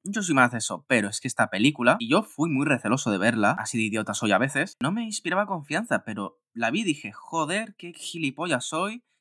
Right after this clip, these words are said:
y menos mal que me ha ca-, me ha callado la bocaza grande que tengo a veces. Me encantó, y es que está muy bien equilibrada, es muy difícil conseguir un resultado tan redondo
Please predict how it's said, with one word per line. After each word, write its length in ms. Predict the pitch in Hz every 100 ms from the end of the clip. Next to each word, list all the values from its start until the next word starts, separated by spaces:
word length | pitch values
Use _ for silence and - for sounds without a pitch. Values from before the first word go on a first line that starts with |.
| _
y 160 | - 120
menos 300 | 147 180 139
mal 220 | 143 185
que 100 | 139
me 100 | 123
ha 60 | 151
ca-, 180 | 143 -
me 180 | 123 127
ha 80 | 156
callado 360 | 127 127 165
la 180 | 139 110
bocaza 420 | 101 104 147 165 127
grande 280 | 131 143
que 100 | 110
tengo 200 | 104 117
a 40 | 98
veces. 220 | 82 - _ _
Me 140 | 113
encantó, 320 | 107 98 107 233
y 40 |
es 100 | 185
que 80 | -
está 240 | 196 214
muy 240 | 214 165 202
bien 100 | 202
equilibrada, 340 | 160 170 185
es 60 | 131
muy 120 | 165
difícil 320 | 170 - 180 160
conseguir 360 | 151 143 156
un 100 | 156
resultado 320 | 143 143 160 -
tan 280 | 143 90 -
redondo 580 | 98 104 190 277 302